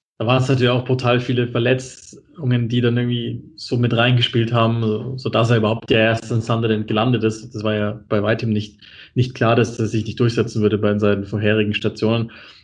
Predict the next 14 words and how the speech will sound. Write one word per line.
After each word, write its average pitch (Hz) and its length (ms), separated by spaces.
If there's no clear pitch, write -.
Aber, 123 340
äh, - 40
allein 113 420
daher 113 300
nochmal 107 280
interessant. 107 460
Und, 123 180
und 131 120
natürlich, 127 420
der, 120 140
der - 200
zweite 123 320
Name 123 320
ist, - 300